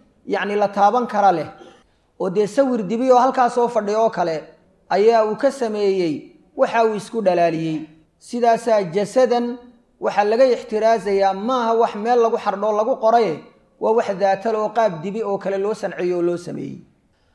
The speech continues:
"Wattakhadha", waxay yeesheen, "qawmu Muusa", Nabi Muuse qoomkiisii, "min bacdihi", Muuse dabadii. Muuse markuu munaajaadkii Rabbi tegay kadib,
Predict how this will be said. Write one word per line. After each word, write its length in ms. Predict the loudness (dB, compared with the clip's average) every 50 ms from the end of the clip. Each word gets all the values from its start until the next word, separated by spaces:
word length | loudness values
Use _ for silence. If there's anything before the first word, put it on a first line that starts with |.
| _ _ _ _ -2
"Wattakhadha", 640 | 2 4 4 4 4 2 0 2 2 2 4 4 6
waxay 280 | 6 6 6 6 6
yeesheen, 400 | 6 6 4 4 2 -2 -2 0
"qawmu 320 | 4 4 4 4 4 2 0
Muusa", 380 | 0 0 0 0 0 0 2
Nabi 240 | 2 0 0 0 0
Muuse 260 | -2 -2 0 0 0 2
qoomkiisii, 560 | 4 2 2 2 0 -4 -4 -6 -4 -4 -2
"min 200 | -2 -2 0 0
bacdihi", 400 | 2 2 2 0 -2 -2 -2 -2 -2
Muuse 340 | -2 -2 -2 0 0 0 2
dabadii. 480 | 2 2 2 0 0 -2 -4 -8 -10 -12 -6
Muuse 280 | -4 -4 -2 0 -2 0
markuu 260 | 0 -2 -2 -2 -4 -4
munaajaadkii 640 | -4 -2 -2 -2 0 2 0 0 0 0 0 0
Rabbi 260 | 0 0 0 -2 -4 -6
tegay 280 | -4 -2 0 0 0 2
kadib, 340 | 2 2 2 2 0 -4